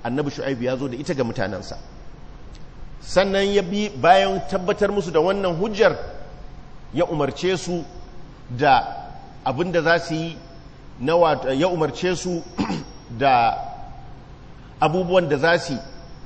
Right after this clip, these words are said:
na haƙoƙin Allah Jalla wa Ala wanda ya rataya da haƙoƙin jama'a, haƙoƙin al'umma. Ya ce, "Fa'auful kaila wal mizan." Ku cika alkail,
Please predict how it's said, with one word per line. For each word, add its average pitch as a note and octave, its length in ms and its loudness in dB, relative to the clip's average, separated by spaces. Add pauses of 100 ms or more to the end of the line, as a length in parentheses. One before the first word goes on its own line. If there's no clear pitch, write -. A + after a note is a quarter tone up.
na C#3+ 100 -2
haƙoƙin D#3+ 480 0
Allah E3+ 320 4
Jalla D#3+ 240 4
wa D3+ 140 2
Ala D3 220 4
wanda E3 320 4
ya E3 100 6
rataya D#3+ 420 4
da C3+ 100 0
haƙoƙin D3 500 -2
jama'a, A#2+ 340 -2 (220)
haƙoƙin D3 460 -2
al'umma. A#2+ 440 -4
Ya D3+ 100 -4
ce, D3 120 -6
"Fa'auful D3+ 440 -2
kaila D#3 240 2
wal C3+ 140 2
mizan." G#2 340 -6 (1600)
Ku C3 80 -4
cika E3+ 680 4
alkail, D3+ 520 4